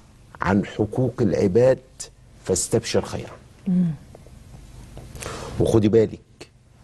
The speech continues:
Speaker 1: والمشاهدين معايا ان محدش هياخد كتابه بشماله
Speaker 2: مم.
Speaker 1: الا من وقع في حقوق العباد.
Speaker 2: مم.
Speaker 1: متخيلة؟ اللي هياخد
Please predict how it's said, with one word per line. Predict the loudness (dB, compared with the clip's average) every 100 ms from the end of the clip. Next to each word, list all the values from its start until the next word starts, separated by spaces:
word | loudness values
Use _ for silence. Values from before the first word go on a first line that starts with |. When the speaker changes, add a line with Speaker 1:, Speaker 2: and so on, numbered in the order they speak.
| -12 -4
Speaker 1:
والمشاهدين | 0 0 0 0 2 2 2
معايا | 0 -2 -6 -8 -18 -20 -20 -20 -20 -20 -20 -20 -20 -20 -20 -16 -12 -8 -6 -6 2
ان | 6 6 6
محدش | 2 2 0 -2 -6 -6 -6 -10 -2
هياخد | 4 6 6 4 -2 -10 -6
كتابه | -2 0 2 2 0 -4 -4
بشماله | 0 2 2 4 6 6 4 0 0
Speaker 2:
مم. | 0 2 -2 -8 -16 -20 -4 0
Speaker 1:
الا | 2 0 -2 2 4 4 4 0 -2 -8 -4
من | -2 0
وقع | 0 -2 -2 -4 -2 -2
في | -2 -6
حقوق | -6 -8 -6 -6 -4 -6
العباد. | -6 -6 -8 -10 -16 -18 -12 -12 -12 -18 -20 -20 -20 -20 -20 -20 -20 -18 -16 -16 -16 -16 -14 0
Speaker 2:
مم. | 4 4 4 4
Speaker 1:
متخيلة؟ | 2 2 2 2 4 2 0 -6 -20 -20 -20 -20 -20 -4 2
اللي | 2
هياخد | 4 4 4 0